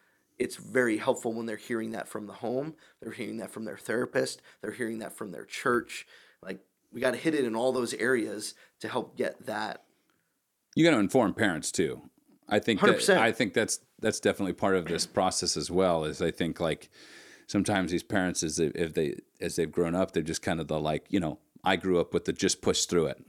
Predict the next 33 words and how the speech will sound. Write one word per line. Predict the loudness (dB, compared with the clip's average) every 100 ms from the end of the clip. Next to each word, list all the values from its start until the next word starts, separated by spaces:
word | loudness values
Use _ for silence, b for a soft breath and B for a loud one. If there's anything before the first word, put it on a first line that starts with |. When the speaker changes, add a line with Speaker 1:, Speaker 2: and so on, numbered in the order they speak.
| -14
Speaker 2:
Like, | -2 0
this'll | 2 2 2
Speaker 1:
Mm-hmm. |
Speaker 2:
be | 2
hard," | 2 2 2 0
so | 0 -2
on | 0
and | -2
so | -2
Speaker 1:
Mm-hmm. |
Speaker 2:
forth. | -2 2
Now, | 2 2
now | 0 0
in | 0
hindsight, | 0 0 0 0
I |
always | 2 -2 -2
look, | -4
when | -2 -2
I |
look | -2 -2
back, | -4 -2
like, | -4 -2
I | -4
think | -4 -4
my | -2
dad | 0 0
had | 0 -2
some | -4
mental | -4 -6 -6
health | -8 -2
<laughs> | -2
issues, | 0 -2